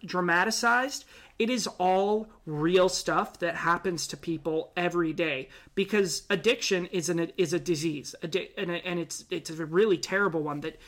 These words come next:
people every day struggle with, you know? And, um, people, like, people will end up like Ellen Bernstein, where for the rest of their lives, there's just, there's nothing going on up here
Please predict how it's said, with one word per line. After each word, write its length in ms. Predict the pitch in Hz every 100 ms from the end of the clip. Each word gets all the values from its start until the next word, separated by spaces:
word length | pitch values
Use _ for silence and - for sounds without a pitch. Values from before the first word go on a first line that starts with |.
| - -
people 420 | - 220 240 208 -
every 260 | 180 175
day 200 | 156 160
struggle 400 | - - 165 156
with, 300 | 147 - - - - -
you 100 | -
know? 260 | 170 165 165 - - - -
And, 440 | 185 175 160 147 - _ _ _ _ _ _ _ _ _ _ _ - -
um, 380 | 185 170 151 147 -
people, 640 | - 190 208 202 202 208 -
like, 460 | 180 165 156 - - _ _
people 360 | - 196 202 202
will 160 | 185 175
end 220 | 170 175
up 120 | 180
like 200 | 185 160
Ellen 260 | 180 190 175
Bernstein, 560 | 208 226 - 156 143
where 300 | 147 160 151
for 160 | 147 170
the 80 | 160
rest 220 | 165 175
of 40 |
their 140 | 180 170
lives, 380 | 156 175 196
there's 300 | 165 156 147
just, 540 | - 170 151 - - -
there's 240 | 165 151
nothing 400 | 170 170 165 175
going 300 | 156 156 151
on 180 | 139 127
up 140 | -
here 260 | - - -